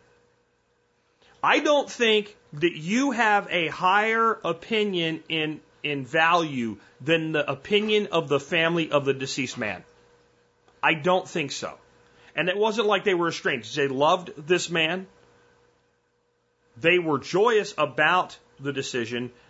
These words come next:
but members of his own family said publicly, "I forgive you." And a lot of it made of the fact that the judge hugged the officer after sentencing her, but so did one of the man's relatives. So it seems to me that in this case, as tragic as it is,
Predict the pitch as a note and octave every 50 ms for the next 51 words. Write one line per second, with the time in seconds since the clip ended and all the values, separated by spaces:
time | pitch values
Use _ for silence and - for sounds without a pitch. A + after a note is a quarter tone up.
0 | _ - D3 E3+ E3+ F3 E3+ F#3+ G#3 A#3+ A3+ B3 A#3+ - G#3+ G#3 F3+ E3 F#3+ F#3
1 | F3 E3+ F3 F3+ F3+ E3+ F3 - F#3 F#3+ G3+ G#3 G3 F3 D#3 C#3+ C3+ C3 A#2 -
2 | _ _ _ _ _ - - - - F#3 E3+ - - - _ - - G3 G3+ F#3
3 | F#3 F#3 F3+ - D3+ C#3+ C#3 C3+ C#3 - C3+ C#3 C3+ - E3 D3+ C#3 C#3 F3 F3+
4 | E3+ E3 D3 C#3+ C#3+ D#3 E3+ F3 G3+ A3+ B3+ A3+ G#3 G#3 F#3+ F#3 F3+ F#3 F#3 F3+
5 | E3+ - - - _ _ - - D#3 D#3 D3+ D3 C#3+ - - - - - C3+ -
6 | - E3+ E3 D#3+ - D3+ - D3 C3 A#2+ A2 C#3 E3 E3+ F#3 F3+ E3+ - - _
7 | _ - - D#3+ D#3 D3+ C#3+ C#3 C3+ C3 C3 C3+ C3+ C#3+ - - C3+ - C3 B2+
8 | - C3 - - D3+ C#3 C#3+ C#3 D#3+ D#3+ D#3+ E3+ E3 E3 E3+ E3+ - - _ _
9 | _ - - - - D3+ C#3+ - G#3+ G#3+ G#3+ G#3+ G3 E3+ E3 F3 F3 F3+ E3+ D#3
10 | D#3+ C#3+ D3 D#3 D3+ C#3 B2+ B2+ B2+ A#2+ A#2 A#2 A2 G2+ - G2 - - - -
11 | - _ _ - - - _ _ _ _ _ _ _ _ _ _ _ _ _ _
12 | _ _ - - - - G3+ G3 F3+ - - - C4+ C#4+ D4+ C#4+ - - - A3
13 | G#3 A3 A3+ A3+ G#3 F#3+ E3+ E3+ E3+ F#3+ A3 A3+ A3+ G#3+ G3 G3+ - - G#3+ G3+
14 | F3 E3+ - D#3 C3+ - - G3 F#3 G3 F#3+ F#3+ F#3 D#3+ E3+ E3+ D#3+ C3+ D#3 D3+
15 | D#3 F3 E3 C#3+ B2 A#2 G#2+ G#2 G#2 - -